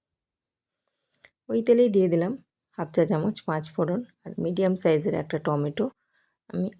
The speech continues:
কুচিয়ে রেখেছিলাম, সেই টমেটোটা এখন আমি দিয়ে দিলাম। টমেটোটা আমি একটু ভেজে নেব, নিয়ে আদা আর কাঁচা লঙ্কা, অল্প একটু আদা আর বেশ কয়েকটা কাঁচা লঙ্কা আমি থেঁতো করে রেখেছি,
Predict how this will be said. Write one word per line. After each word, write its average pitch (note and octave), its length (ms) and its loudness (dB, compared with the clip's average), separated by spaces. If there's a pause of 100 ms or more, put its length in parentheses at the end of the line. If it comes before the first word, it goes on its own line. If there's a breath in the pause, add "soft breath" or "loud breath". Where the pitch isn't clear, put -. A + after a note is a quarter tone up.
কুচিয়ে D#3+ 360 -2
রেখেছিলাম, D3+ 480 -2
সেই - 200 -4
টমেটোটা C#3+ 500 -2
এখন E3+ 200 -2
আমি E3+ 200 -2 (360)
দিয়ে C#3 220 -6
দিলাম। - 240 -10 (1600)
টমেটোটা G3+ 440 -2
আমি E3+ 160 -2 (600 soft breath)
একটু - 220 -10
ভেজে E3 280 0
নেব, D3 180 -2 (800)
নিয়ে F#3 200 -4 (240)
আদা F3+ 300 -2
আর G3 160 -6
কাঁচা C#3 260 -6
লঙ্কা, C#3+ 360 -4
অল্প D#3+ 240 0 (120)
একটু - 160 -10 (140)
আদা D#3+ 200 -6 (200)
আর D#3+ 180 -6
বেশ F3 200 -4
কয়েকটা D#3 340 -2
কাঁচা C#3+ 320 -4
লঙ্কা C#3+ 300 -2
আমি D3 140 -2 (100)
থেঁতো E3 260 -2
করে D3 220 -4
রেখেছি, D3 400 -6